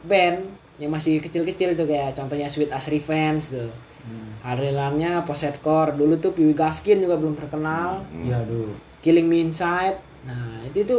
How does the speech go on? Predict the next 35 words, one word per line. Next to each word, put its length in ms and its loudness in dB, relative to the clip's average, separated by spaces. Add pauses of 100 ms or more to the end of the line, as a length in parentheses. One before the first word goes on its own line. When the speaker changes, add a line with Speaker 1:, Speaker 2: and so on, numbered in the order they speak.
Speaker 1:
masih 400 2
bisa 220 0
disebut 320 -4
indie. 480 -2 (240)
Kalau 160 -6
sekarang 400 -2
udah, 320 2 (840)
ya, 140 -14 (160)
Speaker 3:
Major. 300 2
Speaker 1:
semua 260 -2
orang 140 2
Speaker 3:
Masuk 100 2
Speaker 1:
udah 80 0
Speaker 3:
industri. 240 4
Speaker 1:
punya. 80 2 (840)
Speaker 3:
Karena 240 -6
apa? 260 -6
Speaker 2:
Jadi 220 0
kurang 180 0
Speaker 3:
Nah, 60 0
Speaker 2:
terkenal. 320 2
Speaker 3:
begini 240 8
loh, 80 6
Speaker 1:
Nah, 100 -2
Speaker 3:
gua 140 2
kasih 220 -2
Speaker 1:
kalau 180 4
Speaker 3:
nitik 160 2
Speaker 1:
menurut 240 4
gua 160 0
Speaker 3:
beratkan. 160 4
Speaker 1:
jadi 160 2 (180)
indie 300 -2
itu 100 -6
bukan 260 -4